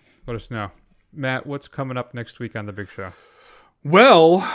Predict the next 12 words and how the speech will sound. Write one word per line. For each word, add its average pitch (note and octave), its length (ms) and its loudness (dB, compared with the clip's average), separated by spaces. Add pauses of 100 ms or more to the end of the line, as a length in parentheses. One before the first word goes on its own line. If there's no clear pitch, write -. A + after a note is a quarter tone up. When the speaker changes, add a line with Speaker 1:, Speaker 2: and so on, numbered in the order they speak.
(220)
Speaker 2:
a E3+ 60 2
movie G3 280 4
that G3 100 2
I'm F3 100 0
actually F3+ 280 0
excited D#3+ 400 -2
to C#3 60 -6
go B2+ 80 -4
see A#2+ 180 -6
in A2+ 80 -8
the G#2+ 60 -14
theater A2+ 360 -10